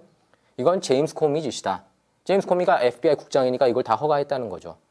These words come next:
자, 보십시오. 그래서, 어, 이름이, 여자 스파이 이름이 알려진 바에 따르면 이게 실명 같진 않아요. 아즈라 털크라는 여성이라고 그럽니다. 근데 이 아즈라 터-,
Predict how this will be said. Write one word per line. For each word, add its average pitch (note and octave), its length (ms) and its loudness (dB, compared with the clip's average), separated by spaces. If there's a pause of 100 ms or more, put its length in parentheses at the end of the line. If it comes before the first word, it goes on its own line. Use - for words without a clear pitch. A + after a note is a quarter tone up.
(1080)
자, G2 80 -14
보십시오. G#2+ 500 -6 (840)
그래서, B2+ 500 2
어, F#2+ 520 0 (380)
이름이, D#3+ 520 2
여자 C3+ 280 4
스파이 D3 400 0
이름이 C#3 640 -2 (580)
알려진 E3+ 480 2
바에 G#2+ 260 2
따르면 G2 340 0
이게 C3+ 180 0
실명 F#3+ 400 -2
같진 D3+ 260 -2
않아요. F#2 520 -4
아즈라 C3+ 540 2
털크라는 D#3+ 500 -2
여성이라고 G#2 380 -2
그럽니다. F2 260 -8
근데 A#2 160 -2
이 G#2 80 0
아즈라 A#2 380 2
터-, C#3 140 -4